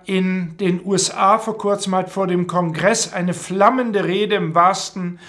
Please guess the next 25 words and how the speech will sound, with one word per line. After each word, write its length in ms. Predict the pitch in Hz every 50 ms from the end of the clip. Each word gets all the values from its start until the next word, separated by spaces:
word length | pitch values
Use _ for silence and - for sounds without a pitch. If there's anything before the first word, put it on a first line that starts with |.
| - - - - -
Sinne 340 | 151 139 208 220 226 214 175
des 220 | 175 170 - -
Wortes 380 | 180 175 196 202 220 208 - -
gehalten 300 | 196 185 180 175 180 165
für 220 | - - 185 180
mehr 400 | 175 175 185 202 208 233 233 202
Waffen, 520 | 190 190 196 190 190 - 190 190 190 190 - - - - - - -
für 300 | - - - 196 208 202
mehr 580 | 202 202 190 196 190 190 208 220 214 214 214 - - - - _
Finanzen 680 | _ - - 202 202 196 190 214 233 220 - - 214 202
und 120 | 185 185
Kapital. 840 | - 196 196 196 202 196 196 175 180 196 196 196 196 202 208 202 202 - - - - _
Und 220 | - 190 185 180 -
Joe 180 | 196 202 196
Biden 480 | - - 196 190 196 208 208 208 214 196
und 180 | 180 175 160 180
die 80 | 185
U-S-Regierung 1080 | 180 175 - - 220 196 - - - 202 190 190 - 190 202 202 202 180 196 190 185 175
haben 260 | 180 185 180 180 180 -
unbegrenzte 960 | - 247 262 269 262 240 233 233 175 165 196 202 208 214 208 - - - 202
Unterstützung 680 | 180 180 190 180 196 175 - - 208 202 202 - 208 196
und 100 | 185 185
Mittel 260 | 190 208 202 208 170 160
zugesagt. 640 | - - 165 143 143 127 127 131 123 - - - -
Ja? 320 | 143 147 160 202 190 -